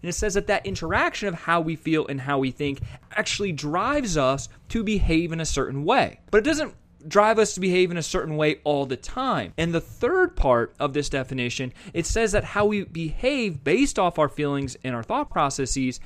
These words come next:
is based on the environment that we are in.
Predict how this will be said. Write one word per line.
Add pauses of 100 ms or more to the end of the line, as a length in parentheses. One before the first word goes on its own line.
(260)
is
based
on
the
environment (160)
that
we
are
in.